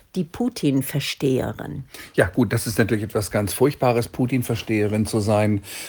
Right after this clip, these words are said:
Speaker 2: Also wir müssen ja einfach wissen, dass diese großen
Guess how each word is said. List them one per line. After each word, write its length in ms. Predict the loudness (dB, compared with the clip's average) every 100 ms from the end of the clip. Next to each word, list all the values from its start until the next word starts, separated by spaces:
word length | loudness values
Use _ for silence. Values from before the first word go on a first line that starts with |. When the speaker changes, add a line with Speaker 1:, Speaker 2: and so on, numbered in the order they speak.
| 2
Speaker 2:
Also 240 | 4 6
wir 80 | 6
müssen 260 | 6 4 4
ja 120 | 4
einfach 380 | 2 0 -4 0
wissen, 320 | 0 2 2
dass 160 | 2 0
diese 300 | -2 -2 -4
großen 760 | -2 0 2 2 2 2 2